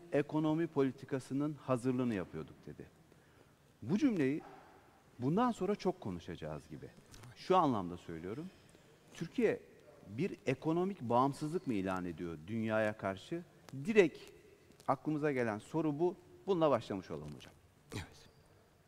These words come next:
Speaker 2: Aslında deklare edildi resmen bütün dünyaya.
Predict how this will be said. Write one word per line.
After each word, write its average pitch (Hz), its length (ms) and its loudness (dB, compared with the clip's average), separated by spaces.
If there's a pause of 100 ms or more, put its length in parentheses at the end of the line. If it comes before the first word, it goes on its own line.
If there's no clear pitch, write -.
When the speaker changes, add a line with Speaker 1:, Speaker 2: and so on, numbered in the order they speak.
(1080)
Speaker 2:
Aslında 143 540 -2 (760)
deklare 120 500 0
edildi 98 420 -2
resmen 101 460 -2
bütün 90 300 -8
dünyaya. 87 600 -6